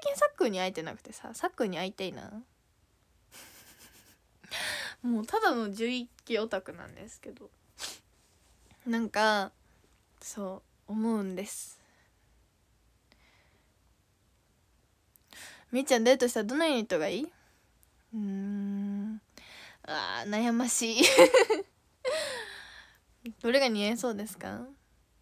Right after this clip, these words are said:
公式が上げた声出しのTwitter動画に俺がはっきり映っててびっくりした。まあ、公式さん、大体下手側にいますからね。モータンは飛び跳ねております。何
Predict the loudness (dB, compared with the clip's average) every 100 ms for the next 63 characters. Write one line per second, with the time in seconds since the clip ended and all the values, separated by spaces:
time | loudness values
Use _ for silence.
0 | _ -20 -20 _ 0 4 4 4 4 6
1 | 6 4 6 8 8 8 2 4 2 0
2 | -20 -20 -20 _ -6 -2 4 8 10 10
3 | 8 4 -2 -8 0 4 4 4 0 -2
4 | 0 0 0 -8 -6 -4 -4 -2 -4 -6
5 | -14 _ _ _ -20 _ _ -2 0 6
6 | 6 6 4 6 6 4 -2 2 4 8
7 | 8 8 2 0 2 6 6 4 0 -4
8 | -6 -12 -12 -14 -14 -12 -14 -16 -20 -20
9 | -20 _ _ _ _ -20 _ _ _ _
10 | _ _ _ _ _ _ -2 2 4 4
11 | 2 2 2 4 4 2 0 -4 -6 -10
12 | 2 8